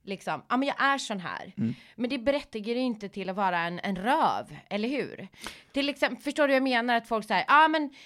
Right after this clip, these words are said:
Speaker 1: nu, jag är sån här." Jag får ibland när jag utbildar folk och ibland när jag träffar folk så pratar vi om kroppsspråket och man vill upplevas. "Ja, fast jag är sån här." Och jag hatar det. Det är det värsta. Okej, jag hatar ett starkt ord. Men jag möter ju de typen hela tiden.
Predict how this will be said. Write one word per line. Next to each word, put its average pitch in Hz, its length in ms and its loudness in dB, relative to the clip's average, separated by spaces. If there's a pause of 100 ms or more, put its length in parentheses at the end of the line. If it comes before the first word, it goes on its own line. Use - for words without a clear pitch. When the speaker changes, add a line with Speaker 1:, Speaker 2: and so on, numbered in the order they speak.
Speaker 1:
nu, 285 240 0
jag 294 220 2
är 330 120 4
sån 285 180 -4
här." 190 460 -10
Jag 214 120 -6
får 226 60 -2
ibland 202 280 0
när 180 80 -4
jag 156 100 -4
utbildar 180 520 0
folk 165 420 -2
och 160 80 -4
ibland 156 260 -6
när 147 60 -10
jag 151 100 -14
träffar 156 300 -16
folk 143 340 -10
så 151 220 -8 (400)
pratar 143 320 -6
vi 131 80 -6
om 127 80 -10
kroppsspråket 143 840 -10
och 135 60 -10
man 147 140 -8
vill 143 100 -8
upplevas. 123 640 -12 (260)
"Ja, 311 220 6
fast 302 140 -6
jag 311 100 -2 (120)
är 330 180 4
sån 285 200 -4
här." 117 280 -2 (720)
Och - 60 -16
jag - 20 -10 (160)
hatar 285 320 2
det. 170 220 -2 (360)
Det 220 100 -4
är 262 40 0
det 269 60 -2
värsta. 277 260 -6
Okej, 208 140 -6
jag 190 60 -6
hatar 180 240 -4
ett 143 80 -18
starkt 110 440 -12
ord. - 180 -20 (420)
Men 285 100 2
jag 311 120 8
möter 320 280 6
ju 349 60 0
de 277 160 0
typen 214 260 -8
hela 185 200 -4
tiden. 170 460 -8